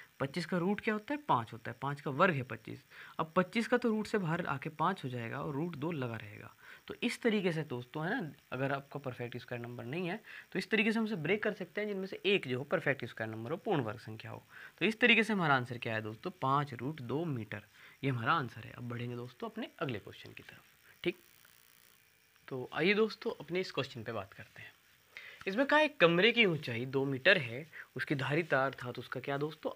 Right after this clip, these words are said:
आयतन, है ना। धारिता को हम क्या कहते हैं? आयतन, यानी कि वॉल्यूम भी हम कहते हैं। चार सौ पचास घन मीटर है। यदि कमरा वर्गाकार हो,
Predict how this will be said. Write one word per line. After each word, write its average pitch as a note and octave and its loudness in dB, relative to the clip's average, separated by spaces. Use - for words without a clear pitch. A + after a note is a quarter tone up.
आयतन, B2+ 0
है E3 -2
ना। D3 -6
धारिता B2+ -6
को D#3 -4
हम D3+ -4
क्या D#3 -6
कहते D3+ -8
हैं? B3 -8
आयतन, C3+ -2
यानी A#2+ -8
कि E3+ -6
वॉल्यूम D3+ -4
भी G#2 -12
हम D3 -8
कहते - -10
हैं। - -20
चार B3+ 8
सौ B3+ -4
पचास A#3+ 8
घन E3 2
मीटर A#2 -2
है। A2+ -8
यदि D#3+ -4
कमरा E3+ 0
वर्गाकार D3 8
हो, C3 -8